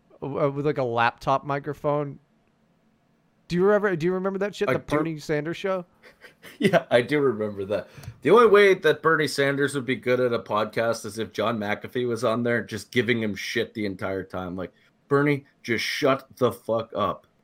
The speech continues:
Speaker 2: Also, it, I, I, <laughs> this guy politely, guys, take note. This guy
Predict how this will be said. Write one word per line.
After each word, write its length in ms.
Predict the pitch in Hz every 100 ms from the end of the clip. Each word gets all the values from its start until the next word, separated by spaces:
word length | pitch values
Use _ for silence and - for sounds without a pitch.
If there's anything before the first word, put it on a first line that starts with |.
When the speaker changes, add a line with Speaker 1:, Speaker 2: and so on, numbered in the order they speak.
| _ - -
Speaker 2:
Also, 380 | 151 - 208 147 143
it, 140 | 135 -
I, 200 | 180 196 -
I, 180 | 147 - 139 -
<laughs> 280 | 147 - -
this 160 | 156 170
guy 320 | - 202 170
politely, 540 | 139 147 135 135 127 120
guys, 380 | - 147 131 -
take 280 | 160 151 -
note. 360 | 131 127 -
This 160 | 139 170
guy 220 | 190 190